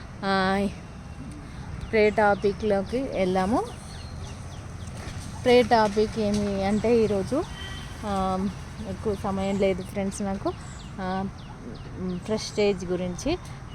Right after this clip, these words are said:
ఆ, ప్రెస్టేజ్ అంటే పరువు, ప్రతిష్ట అని అంటారు కదా తెలుగులో. ఆ, ఆ, దాని గురించి, ఆ, ప్రార్థన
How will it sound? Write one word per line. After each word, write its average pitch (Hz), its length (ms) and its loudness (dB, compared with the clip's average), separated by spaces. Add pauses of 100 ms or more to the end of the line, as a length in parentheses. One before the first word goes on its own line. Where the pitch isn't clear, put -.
(140)
ఆ, 190 420 -2
ప్రెస్టేజ్ 196 500 2 (580)
అంటే 196 240 0
పరువు, 202 540 2 (800)
ప్రతిష్ట 214 480 0 (640)
అని 190 100 -2
అంటారు 190 320 0
కదా 185 200 0
తెలుగులో. 208 500 2 (460)
ఆ, 190 480 0 (460)
ఆ, 180 360 -2 (180)
దాని 196 300 4
గురించి, 196 500 0 (420)
ఆ, 185 380 2
ప్రార్థన 190 580 2